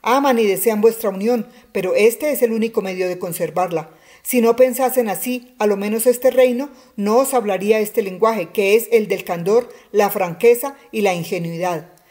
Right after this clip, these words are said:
Las Américas conocen vuestra situación y vuestros recursos, conocen la suya y los suyos.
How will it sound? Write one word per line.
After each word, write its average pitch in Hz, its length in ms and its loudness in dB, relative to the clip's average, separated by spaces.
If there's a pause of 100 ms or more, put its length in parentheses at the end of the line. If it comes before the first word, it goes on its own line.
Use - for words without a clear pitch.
(160)
Las 220 220 0
Américas 233 420 2
conocen 233 460 0
vuestra 202 300 -2
situación 196 680 -2
y 233 120 -8
vuestros 208 360 0
recursos, 240 540 -6 (340)
conocen 247 420 0
la 220 120 0
suya 226 320 -2
y 202 40 -2
los 180 180 -6
suyos. 196 440 -10